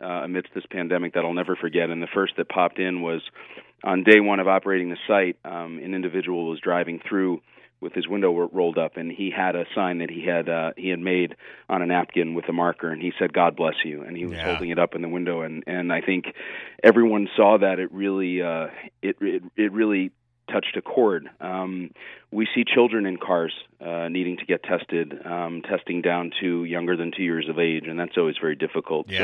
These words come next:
Speaker 1: So I think that whole experience is something that w-, n-, none of us has ever been, uh, uh, uh, involved in or participated in, but certainly images that will stick with us for many, many, many years to come.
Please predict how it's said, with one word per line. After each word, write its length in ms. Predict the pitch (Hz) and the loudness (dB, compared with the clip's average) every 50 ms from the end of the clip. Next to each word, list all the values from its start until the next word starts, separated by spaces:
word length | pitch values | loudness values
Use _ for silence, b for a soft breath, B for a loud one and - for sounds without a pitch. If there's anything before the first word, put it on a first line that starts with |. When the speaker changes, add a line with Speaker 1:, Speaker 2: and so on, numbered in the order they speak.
| 92 85 | 0 -2
Speaker 1:
So 40 | 85 B B B B B B B B B B B B | -4 B B B B B B B B B B B B
I 100 | - 110 | 0 4
think 260 | 107 - 135 123 - | 6 6 6 8 10
that 160 | - 117 110 104 | 10 8 8 8
whole 280 | - 123 117 113 113 | 4 2 4 4 4
experience 720 | 104 - - - - - 117 113 113 113 107 104 101 95 - - - - - | 2 0 -2 -4 0 2 2 2 2 2 0 0 -2 -6 -10 -14 -12 -8 -8
is 160 | 95 101 90 - | -8 -6 -4 -4
something 300 | 110 107 92 104 95 92 | -4 -4 -2 -2 -2 0
that 120 | 95 95 | -2 -2
w-, 220 | - 90 95 95 - _ - | -2 -4 -8 -12 -12 _ -8
n-, 140 | 92 104 104 - - | -8 -8 -8 -8 -8
none 320 | 73 98 113 117 123 131 | -4 0 4 4 6 6
of 120 | 131 110 | 4 4
us 140 | 92 92 87 - - | 2 -2 -2 -2 -4
has 120 | 101 87 101 | -2 0 0
ever 200 | 101 80 87 90 | 0 0 -2 -4
been, 500 | 78 - 95 92 92 90 90 87 82 - | -2 -2 -2 0 0 -2 -2 -4 -6 -8
uh, 380 | - 80 82 82 80 80 80 - - - | -8 -8 -8 -6 -6 -6 -8 -8 -10 -12
uh, 60 | - 64 | -12 -10
uh, 600 | 64 60 - - 73 71 60 64 76 73 58 57 | -10 -8 -8 -6 -6 -6 -4 -4 -4 -4 -4 -4
involved 520 | 78 90 92 87 101 104 104 107 104 90 | -4 -4 2 6 8 10 10 10 8 6
in 120 | 95 92 87 | 2 0 0
or 80 | 87 | -2
participated 680 | - - 87 - 104 - - 101 - 98 87 85 82 80 | -4 -6 -6 -6 -4 -4 -4 -2 0 0 0 0 0 -2
in, 200 | 80 85 82 80 | -2 -4 -4 -4
but 100 | 82 82 - - | -6 -6 -4 0
certainly 560 | - 98 - - 92 90 90 90 87 85 80 B B B B B B B - | 0 0 0 0 0 -2 0 0 -2 -2 -4 B B B B B B B -4
images 440 | - 101 101 104 92 - 98 90 78 | 0 2 2 4 4 4 2 2 4
that 120 | 92 87 | 2 2
will 120 | 67 80 - - | 2 0 -4 -6
stick 220 | - 104 - - | -6 -6 -4 -2
with 180 | 90 90 - - | -2 -2 -2 -2
us 100 | 90 85 - - | -2 -2 -2 -4
for 80 | - 90 | -4 -2
many, 260 | 87 92 95 92 92 | -2 0 0 0 0
many, 240 | 90 90 87 87 85 | 0 0 -2 -2 -2
many 220 | 85 82 82 80 | -2 -4 -4 -4
years 180 | 80 78 76 - | -4 -4 -6 -8
to 80 | - - | -10 -12
come. 200 | - - 71 67 | -12 -12 -12 -14